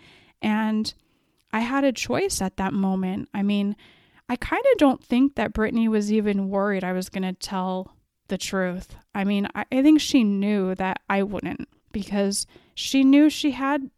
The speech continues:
had me. She was very manipulative as a young person. She knew I was compliant, and that's why she was able to do stuff to me. She knew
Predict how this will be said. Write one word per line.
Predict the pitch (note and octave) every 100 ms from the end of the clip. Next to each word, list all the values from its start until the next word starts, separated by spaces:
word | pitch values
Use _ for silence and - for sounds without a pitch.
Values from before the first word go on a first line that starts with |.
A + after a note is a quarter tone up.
| _ -
had | - E4+ G4+
me. | G3+
She | - C#4
was | C#4+ C4
very | A#3 D4 G#4+ G4
manipulative | C#4+ D4 E4 B3 G#3 F#3+ G3 F#3+
as | G3 G3 G3+
a |
young | G#3 G3+ G3+
person. | G3+ G3 F3+ - F#3 - - - -
She | - C#4
knew | B3+ B3+ F#4
I | D4
was | C#4 C#4 C4 - - -
compliant, | C#4 C4+ A#3 A#3+ G#4 B3 - - -
and | A#3 A3+
that's | B3 D#4 -
why | C#4 C#4
she | - C4
was | B3+ A#3+
able | - A#3+ A#3+ B3+
to | A#3+ - B3+ B3+ B3
do | A3+ D4+
stuff | - - F4 A3
to | - G#3
me. | F#3+ -
She | F#3+ B3+
knew | C4 D4